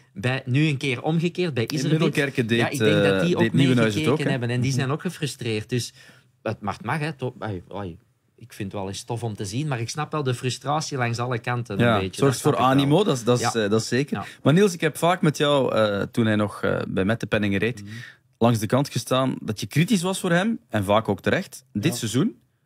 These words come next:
Speaker 2: heeft hij, inderdaad bevrijd, bij Krelan het wel goed gedaan, hè?
Speaker 3: Jawel.
Speaker 2: Wereldbeker gewonnen.
Speaker 3: Hij rijdt, hij rijdt zijn beste seizoen in jaren, denk ik. Ehm, misschien één minpuntje is dat hem, eh, zijn eigen, eh, met,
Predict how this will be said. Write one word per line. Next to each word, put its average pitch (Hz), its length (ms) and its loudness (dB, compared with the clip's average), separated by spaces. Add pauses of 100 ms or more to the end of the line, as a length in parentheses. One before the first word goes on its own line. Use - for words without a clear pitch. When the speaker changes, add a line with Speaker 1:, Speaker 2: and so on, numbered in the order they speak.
(340)
Speaker 2:
heeft 107 240 -2
hij, 180 240 -2 (180)
inderdaad 95 400 0
bevrijd, 95 560 -2
bij 110 160 -2
Krelan 143 460 0
het - 140 -8
wel 95 140 2
goed 113 160 0
gedaan, 127 300 0
hè? 123 60 -2 (280)
Speaker 3:
Jawel. 120 180 2
Speaker 2:
Wereldbeker 143 420 4
gewonnen. 143 340 2 (320)
Speaker 3:
Hij 117 120 -8
rijdt, 110 540 -6
hij 107 140 -10
rijdt 107 220 -6
zijn 104 180 -10
beste 107 280 -8
seizoen 110 440 -8
in 104 100 -6
jaren, 104 380 -6
denk 127 240 -8
ik. - 260 -14 (100)
Ehm, 107 500 -6 (800)
misschien 117 320 -10
één 110 220 -6
minpuntje 127 540 -6
is 123 140 -6
dat 107 200 -6
hem, 104 180 -8
eh, 101 260 -6
zijn 101 200 -10
eigen, 101 320 -8 (500)
eh, 107 180 -10
met, 104 240 -8